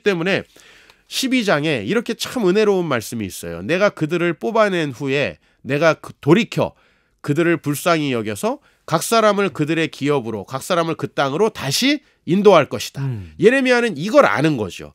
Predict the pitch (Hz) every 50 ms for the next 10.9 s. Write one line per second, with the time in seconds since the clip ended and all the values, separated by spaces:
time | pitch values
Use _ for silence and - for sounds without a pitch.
0 | - - 113 101 92 - 190 226 240 220 208 - - 226 233 240 240 - _ _
1 | _ _ _ _ _ _ _ _ - - 117 127 123 - 170 147 151 147 143 -
2 | _ _ _ - - 214 220 233 262 285 330 320 - _ _ _ _ _ _ _
3 | _ _ _ _ _ _ _ _ - - - 294 320 302 233 147 120 95 78 76
4 | 143 143 135 131 120 113 107 107 104 - _ _ _ _ - 285 302 302 285 262
5 | 269 220 - - 156 - 247 247 240 247 226 - - 226 208 214 180 - 202 175
6 | 131 135 156 165 165 156 - 226 233 240 220 185 160 139 131 151 233 320 294 -
7 | - 156 - - 202 190 185 185 165 - 240 254 233 233 226 185 156 139 135 185
8 | 226 262 262 _ _ _ _ _ - 123 139 156 151 165 160 165 180 175 - -
9 | 117 127 143 139 123 - - 208 233 247 240 _ _ _ _ - - 262 269 269
10 | 214 240 208 156 135 117 110 101 95 90 85 80 73 73 67 62 65